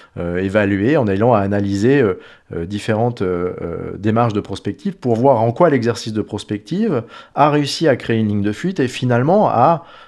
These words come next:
euh, f-, faire bifurquer, euh, faire bifurquer le territoire, changer,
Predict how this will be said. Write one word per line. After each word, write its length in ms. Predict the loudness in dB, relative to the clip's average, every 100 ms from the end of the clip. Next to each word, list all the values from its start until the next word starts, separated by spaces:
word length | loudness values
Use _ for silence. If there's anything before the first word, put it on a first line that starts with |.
| _ -4
euh, 240 | -2 -2 -4 -16 _ _
f-, 260 | -20 -20 -20 -12
faire 300 | -2 -2 -2
bifurquer, 1000 | -2 -2 -2 -4 -4 0 2 4 2
euh, 540 | 0 -2 0 0 -2 -6
faire 300 | -4 -2 0
bifurquer 500 | -2 -2 -4 0 0
le 100 | 2
territoire, 540 | 0 0 0 0 -2
changer, 720 | -4 0 2 2 2 0 -2